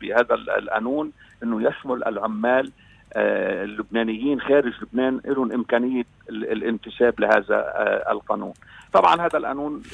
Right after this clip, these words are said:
يجب أن يطبق سريعًا، بس كمان نحن بحاجة، مثل ما قلنا، لتفعيل السلطة التنفيذية لنقدر ناخد نتائج بأسرع ف-،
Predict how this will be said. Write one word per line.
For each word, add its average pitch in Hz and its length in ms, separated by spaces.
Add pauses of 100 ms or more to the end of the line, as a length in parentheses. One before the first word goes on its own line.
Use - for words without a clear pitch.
يجب 135 340
أن 127 180
يطبق 117 480
سريعًا، 120 340
بس 131 220 (120)
كمان 131 300
نحن 117 280
بحاجة، 110 440 (340)
مثل 113 200
ما 104 100
قلنا، 117 180
لتفعيل 113 560
السلطة - 380
التنفيذية 113 720
لنقدر 117 500 (360)
ناخد 123 400
نتائج 110 540
بأسرع 110 400
ف-، 123 120